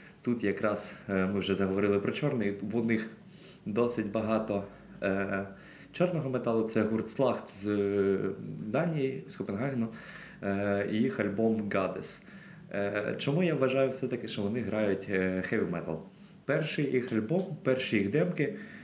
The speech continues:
е, вони були досить, е, straightforward, досить блекові, але потім от вони випустили в дві тисячі сімнадцятому, е, Domus Mysterium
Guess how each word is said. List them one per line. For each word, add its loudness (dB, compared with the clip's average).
е, -2
вони 2
були 4
досить, 0
е, 2
straightforward, 2
досить -2
блекові, 2
але -2
потім 2
от -4
вони 2
випустили 0
в 2
дві -6
тисячі -2
сімнадцятому, -2
е, -2
Domus 0
Mysterium 2